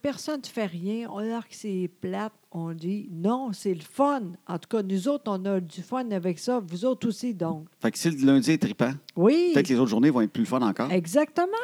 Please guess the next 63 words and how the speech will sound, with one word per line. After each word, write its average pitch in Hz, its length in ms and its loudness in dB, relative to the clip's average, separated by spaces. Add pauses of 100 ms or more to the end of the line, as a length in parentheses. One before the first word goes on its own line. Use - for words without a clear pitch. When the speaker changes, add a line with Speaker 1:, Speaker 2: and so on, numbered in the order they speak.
(120)
Speaker 1:
Pourquoi 320 360 0
pas ? 392 380 0
Speaker 2:
Fait 107 80 0
qu'on 107 140 2
s'est 113 120 0
dit, 120 60 2
on 143 80 6
va 117 80 6
faire 190 140 2
des 156 120 4
petits, 143 320 4
euh, 117 140 6
des 113 160 4
conférences 180 400 4
de 165 80 8
lundi. 123 340 4
Puis - 0 -
il 185 40 0
y - 20 -2
a 226 60 -2
Speaker 1:
Exact. 202 240 2
Speaker 2:
peut-être 180 120 6
du 139 80 2
monde 185 180 6
qui 151 120 0
ne 113 80 -2
peut - 180 0
pas 160 120 6
venir 151 140 6
nous 131 100 6
voir 147 160 6
le 151 100 6
mercredi, 120 400 2
jeudi. 123 380 4
Puis - 100 -2
le 127 60 10
Speaker 1:
Exact. 123 140 8
Speaker 2:
lundi, 123 200 6
ça 117 220 4
donne 139 180 6
qu'ils 202 100 0
peuvent 170 160 6
en 151 100 8
même 120 160 6
temps. 226 200 0
Fait 220 100 2
que 190 60 -4
ça - 80 6
Speaker 1:
Exact. 135 120 8
Speaker 2:
rouvre 165 140 4
ça 170 120 4
aussi. 147 300 2
Speaker 1:
Oui. 277 280 0 (200)
Speaker 2:
Fait - 120 2
qu'on 127 120 6
s'est 123 140 0
dit, 147 220 0
des 131 140 8
petits - 180 -2
boosts 190 300 6
du 156 80 6
lundi. 139 440 4
Speaker 1:
Exact. 185 460 -2